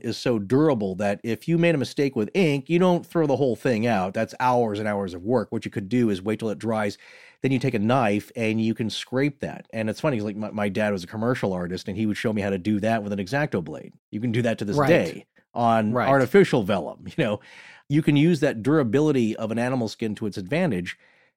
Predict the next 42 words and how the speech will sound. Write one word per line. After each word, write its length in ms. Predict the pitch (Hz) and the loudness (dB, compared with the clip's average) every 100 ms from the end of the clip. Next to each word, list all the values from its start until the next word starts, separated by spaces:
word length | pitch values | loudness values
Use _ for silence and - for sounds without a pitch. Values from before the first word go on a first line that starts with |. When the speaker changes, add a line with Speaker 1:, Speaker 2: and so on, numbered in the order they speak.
| _ - | _ -4
Speaker 1:
and 300 | 135 131 123 | 0 2 2
just 160 | 127 | 0
kinda 160 | - 120 | 0 -4
start 320 | - 120 110 | -2 -2 2
over. 260 | 127 117 87 | 0 0 -6
Well, 120 | 113 | -6
that's 240 | 185 208 - | -6 -4 -2
not 160 | 202 | -4
seen 440 | - - 185 185 185 | -4 -2 2 4 2
here. 260 | 120 87 | 0 -4
So 440 | 80 - 143 139 131 - - | -6 0 2 2 -2 -8 -4
what 140 | 147 | 0
does 100 | 214 196 | 2 2
that 140 | 165 | -2
say 220 | - 220 | -2 0
about 260 | 170 139 127 | 2 0 -2
the 80 | 104 | 0
book? 400 | 214 196 - _ _ - | 2 0 -4 _ _ -2
Well, 180 | 151 147 | 2 4
I 100 | 208 | 2
think 120 | 247 | 0
it 60 | 165 | 0
says 220 | 165 - | 0 0
two 200 | - 151 | 0 0
things. 320 | - 202 101 | 2 0 2
One 380 | 127 220 156 175 - - - _ _ | 2 4 4 2 -2 -20 -20 _ _
is 220 | 170 165 | 2 4
that 320 | 151 175 151 120 | 4 2 2 4
this 200 | 214 - | 2 2
person 580 | - 233 226 - 143 135 | 0 2 2 0 -2 0
had 220 | 160 147 | 0 0
either 220 | 196 196 | 2 2
prepared 560 | 180 139 - 190 190 156 | 2 -2 -4 0 2 2
notes 640 | 135 147 160 208 - - - | 2 4 4 2 -4 -10 -2
on 180 | 151 143 | 2 2
the 100 | 131 | 0
side 560 | - 151 156 165 190 | -2 -4 0 0 0
before 340 | 147 123 143 139 | 0 -4 0 2
they 100 | 131 | 2
actually 280 | 131 - 123 | 0 -2 -4
created 500 | - 120 131 147 123 | -2 0 2 0 0
this 240 | 113 - | -4 -4